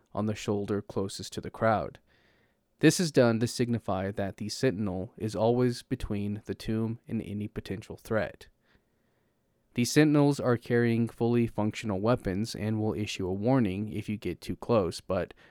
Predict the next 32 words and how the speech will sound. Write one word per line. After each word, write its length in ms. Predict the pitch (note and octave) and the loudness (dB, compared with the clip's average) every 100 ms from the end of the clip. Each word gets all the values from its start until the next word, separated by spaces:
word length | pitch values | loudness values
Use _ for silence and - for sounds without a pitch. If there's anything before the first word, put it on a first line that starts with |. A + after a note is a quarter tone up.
| _ _ - | _ _ -4
respect 640 | G#2+ - A#2+ A#2 A2+ - - - | -4 0 4 4 2 -8 -20 -10
is 340 | G#2 G2+ G#2+ - | -6 -4 -6 -10
expected 760 | - - - C3 - E2 - - _ _ _ | -12 -4 2 2 0 -6 -6 -14 _ _ _
at 140 | - G2+ | -10 -8
the 80 | G2+ | -6
tomb 300 | A2 G#2 F#2+ | -4 -4 -4
site. 340 | D2+ B1+ - - _ _ _ _ _ _ _ _ - | -6 -8 -12 -20 _ _ _ _ _ _ _ _ 4
Even 320 | C#3 D3 B2+ | 8 8 8
maintenance 480 | C#3+ C#3+ A#2 - F2+ | 8 6 2 -2 -6
workers 320 | - G#2+ A2 | -6 -6 -4
are 60 | |
no 160 | G2+ F#2+ | -4 -4
exception 500 | - - A#2 - G#2 | -4 0 0 0 -8
to 80 | E2 | -8
this. 380 | D2+ - - - - _ _ _ _ - | -8 -10 -16 -18 -20 _ _ _ _ -4
A 80 | A#2+ | 2
former 340 | C3+ C3+ C3 | 6 6 6
sentinel 540 | A#2+ C3 A#2+ A2+ G#2+ A2 | 4 2 2 2 2 0
recalled 520 | A2+ - A2 A2 G#2+ | -2 2 4 4 0
a 100 | G#2 | -6
story 340 | - A2+ A2 | -2 0 2
of 80 | A2 | 2
a 80 | G#2+ | 0
maintenance 500 | G#2+ A#2 G2 G#2+ - | 0 0 0 -4 -4
worker 340 | G#2 - G#2+ | -6 -2 -2
leaning 360 | G#2+ A#2 A#2+ A#2 | 0 2 2 2
on 140 | A2 | 0
the 40 | A2 | -2
tomb 380 | - G#2 G2+ G#2 | -2 -4 -4 -2
in 120 | G#2+ | -2
a 40 | |
manner 520 | G#2 G#2 G#2 G#2 G2 | -2 -2 -2 -2 -6